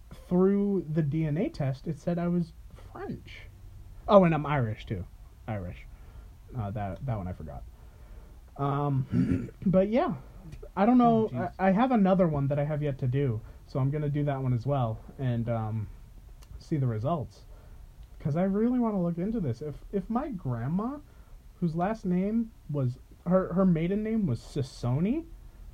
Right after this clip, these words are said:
Speaker 1: spelled C C one,
Speaker 2: What?
Speaker 1: that is Italian as fuck.
Speaker 2: C C one?
Speaker 1: S, uh, C I C I O N E.
Speaker 2: Oh, N-E. Okay.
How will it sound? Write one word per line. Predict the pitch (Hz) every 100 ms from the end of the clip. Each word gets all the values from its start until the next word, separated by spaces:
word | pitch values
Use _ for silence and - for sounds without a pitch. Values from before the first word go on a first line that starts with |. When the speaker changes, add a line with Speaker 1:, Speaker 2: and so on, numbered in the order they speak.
| - - - -
Speaker 1:
spelled | - - 170 131
C | - - 226
C | - 220
one, | 196 139 151 226 320 - - - - - - - - - - - - - - - -
Speaker 2:
What? | 123
Speaker 1:
that | 208 247
is | 285 -
Italian | 185 - 240 262 240
as | 180
fuck. | 190 160
Speaker 2:
C | 147 170
C |
one? | 151 110 107 151 202 -
Speaker 1:
S, | 185 202 - - - - - - - -
uh, | 170 165 170 180 -
C | - - 233 233
I | 185 180 180
C | - 190 185
I | 156 151 147 143 -
O | 139 139
N |
E. | 147
Speaker 2:
Oh, |
N-E. | 127 117 95
Okay. | 131 -